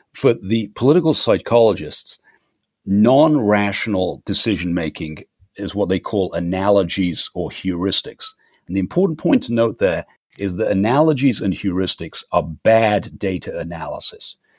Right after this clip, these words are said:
So the, the argument out there is that if you do good data analysis, you establish probabilities, and then you work through the formula, you get good results.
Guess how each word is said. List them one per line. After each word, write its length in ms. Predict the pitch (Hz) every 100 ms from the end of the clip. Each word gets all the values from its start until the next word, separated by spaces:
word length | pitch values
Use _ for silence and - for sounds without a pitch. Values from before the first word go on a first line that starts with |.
| _
So 240 | - 110 - _
the, 160 | 110 139 104
the 100 | 120
argument 400 | 160 160 131 113
out 220 | 123 -
there 180 | 101 95
is 140 | 80
that 120 | 98 -
if 180 | 104
you 60 | 127
do 200 | 107 117
good 460 | 87 - 170 156 101
data 320 | 131 104 101
analysis, 800 | 92 87 78 78 - - - 104
you 120 | 104
establish 640 | - - 120 123 123 -
probabilities, 1000 | - 120 107 80 92 95 80 69 - - _ _ _
and 140 | 85 90
then 140 | 101
you 120 | 98
work 320 | 85 120 120 -
through 160 | 110
the 80 | 98
formula, 480 | - 117 110 85 80
you 160 | 92
get 300 | 85 101 -
good 200 | - 110
results. 640 | 98 90 95 90 - -